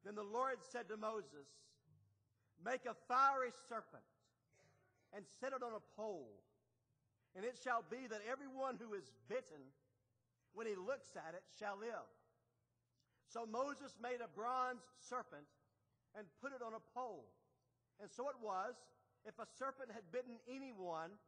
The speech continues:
when he looked at the bronze serpent, he lived. The people repented. Moses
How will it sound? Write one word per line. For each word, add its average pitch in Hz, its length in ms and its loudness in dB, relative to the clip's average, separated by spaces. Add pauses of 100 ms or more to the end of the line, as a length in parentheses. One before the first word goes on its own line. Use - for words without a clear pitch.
(400)
when 233 140 -2
he 226 160 -4
looked 254 300 0
at - 100 -10
the 226 80 -4
bronze 233 480 4
serpent, 180 320 -6 (840)
he 202 60 -14 (120)
lived. 220 320 -8 (2000)
The 226 100 -2
people 269 460 -2
repented. 196 560 -4 (2250)
Moses 262 640 0